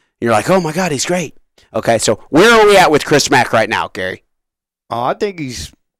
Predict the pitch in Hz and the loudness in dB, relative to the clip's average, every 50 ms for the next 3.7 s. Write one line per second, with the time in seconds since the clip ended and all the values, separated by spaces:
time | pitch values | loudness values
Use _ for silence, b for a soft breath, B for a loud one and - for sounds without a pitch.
0 | _ _ _ _ _ _ _ _ _ _ - 156 170 - - - 233 - - 139 | _ _ _ _ _ _ _ _ _ _ -10 -8 -8 -8 -8 -8 -8 -8 -6 -10
1 | 127 - - 147 147 143 135 123 - - 117 107 110 104 - _ - 156 139 - | -10 -8 -8 -8 -6 -6 -8 -10 -10 -10 -10 -10 -12 -14 -14 _ -6 -6 -6 -6
2 | - - 123 104 90 - 92 90 92 85 98 101 95 92 85 - 104 95 92 87 | -8 -10 -10 -10 -10 -12 -18 -18 -18 -14 -12 -12 -12 -12 -12 -14 -14 -12 -12 -14
3 | 85 b b b b b b b b 113 120 117 113 110 | -16 b b b b b b b b -6 -6 -4 -6 -6